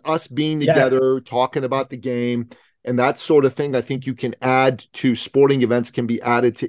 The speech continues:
Speaker 1: eating and drinking. So the three
Speaker 2: Yeah.
Speaker 1: reasons men get together and engage in masculine relationship are very clear. And here's, here's the deal. If you're a man and you don't seem to get together with your men friends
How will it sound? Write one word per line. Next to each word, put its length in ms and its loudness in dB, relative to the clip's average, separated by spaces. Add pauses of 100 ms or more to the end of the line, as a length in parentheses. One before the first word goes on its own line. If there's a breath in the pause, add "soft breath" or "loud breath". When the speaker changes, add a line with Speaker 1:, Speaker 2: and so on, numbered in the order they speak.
Speaker 1:
eating 280 -2
and 100 -4
drinking. 320 -4
So 140 -6
the 120 -2
three 340 2
Speaker 2:
Yeah. 200 2
Speaker 1:
reasons 480 -10
men 240 2
get 200 2
together 360 2
and 80 0
engage 320 -2
in 80 -4
masculine 500 -4
relationship 720 0 (300 soft breath)
are 60 -8
very 260 2
clear. 380 2 (340 soft breath)
And 100 -4
here's, 340 4 (260 soft breath)
here's 220 -2
the 100 0
deal. 300 0
If 220 -4
you're 140 0
a 40 -2
man 460 -2 (320)
and 180 -8
you 120 -8
don't 340 2
seem 300 -6
to 60 -2
get 200 2
together 300 2
with 140 -2
your 100 -2
men 240 -2
friends 640 0